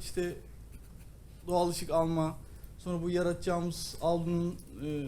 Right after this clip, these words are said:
yaşanabilir, daha ferah bir alan olması açısından da böyle bir kesit öngördük. İşte mümkün olduğunca ön tarafa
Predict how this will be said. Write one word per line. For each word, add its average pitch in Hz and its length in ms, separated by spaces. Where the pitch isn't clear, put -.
yaşanabilir, 165 580
daha 170 140
ferah 170 340
bir 175 60
alan 170 200
olması 170 360
açısından 170 440
da 190 160
böyle 175 180
bir 180 80
kesit - 300
öngördük. 151 500
İşte - 220
mümkün 175 300
olduğunca 180 520
ön 175 200
tarafa 175 560